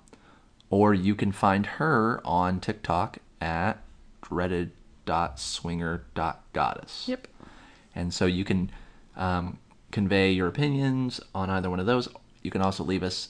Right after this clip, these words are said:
Speaker 1: uh, reviews on Amazon. If they're five stars, you're not allowed to leave us anything under that.
Speaker 2: <laughs>
Speaker 1: I think there was a law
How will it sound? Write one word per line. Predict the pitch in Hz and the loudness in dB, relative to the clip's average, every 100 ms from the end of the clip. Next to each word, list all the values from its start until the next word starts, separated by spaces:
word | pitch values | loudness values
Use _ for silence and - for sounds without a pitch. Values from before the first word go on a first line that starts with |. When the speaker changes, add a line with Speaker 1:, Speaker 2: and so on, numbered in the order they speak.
| - | -4
Speaker 1:
uh, | 90 82 | -2 0
reviews | 92 95 127 127 120 - | -2 2 4 4 0 0
on | 98 95 92 - | 4 4 2 0
Amazon. | 110 107 110 104 104 - | 0 0 2 2 2 2
If | 104 104 | -2 0
they're | 107 | -2
five | 101 80 78 | 0 0 0
stars, | - 107 104 104 90 | 0 2 4 2 -2
you're | 82 | -4
not | 87 107 | -2 0
allowed | 104 98 | 2 2
to | 90 | 0
leave | 87 90 92 | -2 -2 -4
us | - - | -6 -2
anything | 214 214 - 165 | -2 0 -4 -4
under | - 87 73 | -4 -4 -4
that. | 69 64 - | -6 -8 -6
Speaker 2:
<laughs> | 240 262 233 - 226 | -6 -4 -6 -6 -6
Speaker 1:
I | 214 - 214 220 208 - | -4 -4 -4 -6 -8 -4
think | 202 | -2
there | 175 | -2
was | 185 | -2
a | 78 | -2
law | 78 95 98 98 | 2 6 6 4